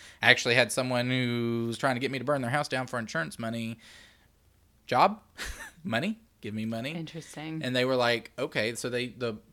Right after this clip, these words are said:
Speaker 1: police checked into it, um, and actually had him wired and all of that stuff. And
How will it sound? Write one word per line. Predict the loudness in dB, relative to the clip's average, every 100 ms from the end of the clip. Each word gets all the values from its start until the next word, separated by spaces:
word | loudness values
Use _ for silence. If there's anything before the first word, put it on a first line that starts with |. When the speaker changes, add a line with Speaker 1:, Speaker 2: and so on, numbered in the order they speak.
| _
Speaker 1:
police | -8 -6 -6
checked | -6 -6
into | -8 -8 -10 -8
it, | -10 -10
um, | -8 -6 -6 -4
and | -4
actually | -4 -4 -4
had | -4
him | -6 -4
wired | -2 -2 -4 -6 -6
and | -8
all | -8
of | -6
that | -6 -6
stuff. | -6 -4 -4 -8
And | -10 -8 -8 -10